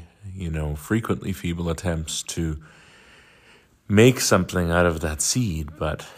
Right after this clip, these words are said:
it grows over time. It grows over time, but, uh, you know, as with everything in life, it's usually three steps forward, one step back, and sometimes it's two steps forward and three steps back,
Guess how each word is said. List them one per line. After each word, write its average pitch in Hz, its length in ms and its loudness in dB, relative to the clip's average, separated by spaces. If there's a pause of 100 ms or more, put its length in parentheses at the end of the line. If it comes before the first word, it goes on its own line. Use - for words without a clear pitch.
(140)
it 98 180 -4
grows 143 400 4
over 80 180 -2
time. 92 680 -8 (420)
It 87 140 -10
grows 113 380 2
over 78 180 -6
time, 76 500 -8
but, 73 380 -12
uh, 78 280 -8 (100)
you 95 100 -6
know, 87 320 -4
as 90 180 -2
with 87 140 -2
everything 78 300 -2
in 78 160 -4
life, 90 440 -2 (360)
it's 82 180 -6
usually 80 340 -2
three 80 220 -6
steps 78 340 -6
forward, 78 440 -6
one 76 240 -6
step - 400 -10
back, 78 380 -8
and 85 120 -8
sometimes 82 640 -6
it's - 180 -8
two 120 180 -2
steps - 340 -4
forward 78 340 -6
and 73 140 -6
three 123 180 -2
steps - 340 -4
back, - 320 -12